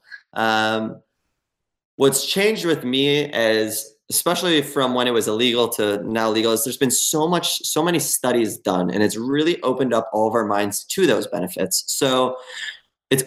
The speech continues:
overwhelming, the response we see from our consumers on a daily basis saying, "Thank you for being here. You know, I am a, you know, I deal with P T S D and, you know, I need my cannabis or my medicine,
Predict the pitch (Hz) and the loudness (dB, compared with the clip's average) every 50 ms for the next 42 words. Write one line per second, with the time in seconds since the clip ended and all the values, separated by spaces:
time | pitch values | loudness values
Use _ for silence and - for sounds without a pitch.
0 | - - 165 170 175 190 196 180 151 147 139 139 139 135 127 120 117 - - - | -2 0 2 2 4 4 2 2 4 2 2 2 2 0 0 0 -2 -2 -4 -2
1 | 113 110 113 113 - 117 113 113 107 - - 110 107 - 117 101 104 98 104 107 | 0 0 0 0 0 0 0 0 0 0 0 -2 -2 -2 -2 -2 0 0 0 0
2 | - 110 101 - - 113 107 104 107 110 110 107 107 92 - - - - - 117 | 0 -2 -2 0 0 0 0 0 0 0 0 0 -2 -2 -4 -6 -6 -2 0 2
3 | 120 120 120 113 92 101 101 101 - - 101 - - 113 98 98 92 - 131 147 | 2 2 2 0 0 0 -2 -2 -2 -4 -6 -4 0 0 0 0 0 -2 0 0
4 | 156 143 165 160 156 131 101 - 131 127 123 120 113 120 117 117 117 117 113 - | 0 2 0 -2 -2 -2 -2 0 2 2 2 0 -2 -2 -2 0 2 0 0 0
5 | 113 110 101 101 101 104 104 - - 92 117 123 123 127 127 123 113 90 117 117 | 0 -2 0 0 0 0 -2 -2 -4 -4 -2 0 2 4 4 2 2 2 0 0
6 | 117 117 113 110 110 110 110 110 107 104 104 - - - - - - - - - | 2 2 2 2 2 2 2 2 2 2 0 -2 -8 -10 -6 -4 -2 -2 0 0
7 | - - - - _ - 254 - - - _ _ _ - 101 113 113 107 104 107 | -2 -2 -6 -8 _ -14 -14 -14 -14 -18 _ _ _ -10 -6 -2 0 0 2 2
8 | 107 107 110 135 139 131 131 - - 156 143 143 147 127 120 120 - - - 113 | 2 2 2 2 2 2 2 0 -2 -2 -2 0 0 0 0 0 -2 -2 0 0
9 | 101 - 87 90 - _ - 110 113 110 110 110 110 110 107 107 110 107 101 95 | 2 2 0 -4 -8 _ -2 0 2 2 4 2 2 2 0 0 -2 -4 -4 -6
10 | - - - _ _ - 110 113 107 101 101 98 87 107 120 123 123 120 123 127 | -8 -10 -12 _ _ -4 -4 -2 0 0 0 0 2 2 2 2 2 0 0 0
11 | 123 123 120 117 101 90 - 110 107 107 107 - 120 113 110 110 101 107 104 101 | 2 2 2 0 -2 -4 -4 -2 0 0 0 -2 -2 -2 0 0 2 0 0 0
12 | - 110 104 104 104 104 104 107 104 104 - - - 95 95 92 - | 0 -2 -2 0 0 2 2 2 2 2 0 -2 -4 -4 -4 -4 -6